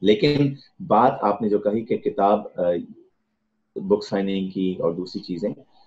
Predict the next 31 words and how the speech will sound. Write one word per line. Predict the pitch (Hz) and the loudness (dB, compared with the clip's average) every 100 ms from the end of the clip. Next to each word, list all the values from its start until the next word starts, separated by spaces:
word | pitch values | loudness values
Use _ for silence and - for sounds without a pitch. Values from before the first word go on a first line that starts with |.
| _ _ _ _ _ - | _ _ _ _ _ 2
होती | 123 143 233 | 4 6 6
हैं, | 160 101 | 6 6
ये | 92 90 | 4 0
चीजें, | - 82 104 151 - _ _ - - | 0 -4 -4 -6 -8 _ _ -20 -16
ये, | 90 92 98 107 | -8 -6 -6 -2
ये | 120 196 185 | 6 8 8
जरूर | 117 104 104 | 6 4 4
है | 110 135 139 _ - | 4 2 -2 _ -2
कि, | 113 110 113 113 113 | 2 4 4 4 2
आ, | - - 98 98 98 98 - - 110 | -2 -8 -6 -4 -2 -4 -8 -14 0
जब | 123 | 2
मैं, | 220 226 | 4 2
मैं | 156 | 4
आपको | 151 156 117 | 4 4 2
बताऊं | 110 95 92 80 | 2 0 -2 -4
आपको, | - - - _ _ - | -6 -10 -20 _ _ -6
जो, | 117 | -2
आ, | 120 120 | 2 2
चंदा | - - 139 131 160 | 0 -2 0 2 2
और | 190 - | 2 0
तस्वीरें | 127 - 131 139 143 123 | -2 -2 -4 -2 -2 0
जब | 104 | 0
मेरी | 107 104 | 2 -2
आई | 101 92 | -2 -2
दो | 90 92 | -2 -4
हज़ार | 90 95 - | -4 -4 -4
पाँच | - 82 85 - | -6 -8 -10 -16
में, | - | -10
उस | 107 - | -4 0
वक्त, | 127 - | 0 2
आ, | 110 107 | 6 8